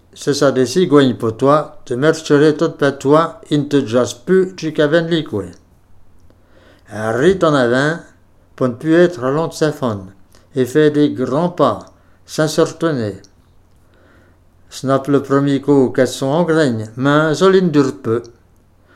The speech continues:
En la commence du village de Van Liquet, il y a un chiot, l'avoue que péturant d'où l'âne. L'âne se rate et attend sa femme.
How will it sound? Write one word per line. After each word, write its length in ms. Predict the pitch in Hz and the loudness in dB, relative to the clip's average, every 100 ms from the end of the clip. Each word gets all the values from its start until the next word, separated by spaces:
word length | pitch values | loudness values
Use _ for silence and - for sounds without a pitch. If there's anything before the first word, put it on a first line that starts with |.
| _ _ | _ _
En 80 | 127 | -2
la 140 | 131 156 | 0 0
commence 640 | 156 170 165 139 - - | -2 -2 0 -2 -6 -10
du 260 | 120 127 131 | -6 -2 0
village 360 | 135 143 113 | 4 4 2
de 100 | 120 | -2
Van 160 | 123 120 | 0 0
Liquet, 540 | 113 110 110 156 170 - - _ _ - - - | -2 -6 2 2 2 -4 -20 _ _ -20 -20 -6
il 80 | 131 | -2
y 100 | 139 | 0
a 280 | 156 139 139 | 0 0 -2
un 40 | |
chiot, 540 | 113 - 151 170 180 147 | -2 0 2 4 4 2
l'avoue 340 | 131 139 160 | 0 2 0
que 140 | 151 139 | 0 0
péturant 800 | 139 165 151 143 139 170 170 170 | 0 -4 -2 0 2 0 -2 -8
d'où 300 | 127 147 160 | -8 -4 0
l'âne. 520 | 131 107 98 92 90 - _ _ _ _ _ _ - | 0 -2 -6 -12 -16 -20 _ _ _ _ _ _ -4
L'âne 340 | 131 160 147 | 0 0 -2
se 220 | - - | -6 -4
rate 500 | 127 131 139 151 - | 0 0 0 -2 -4
et 160 | 117 127 | -2 0
attend 240 | 131 139 | 0 -2
sa 160 | 123 135 | -4 -4
femme. 360 | - 107 92 | -2 -6 -8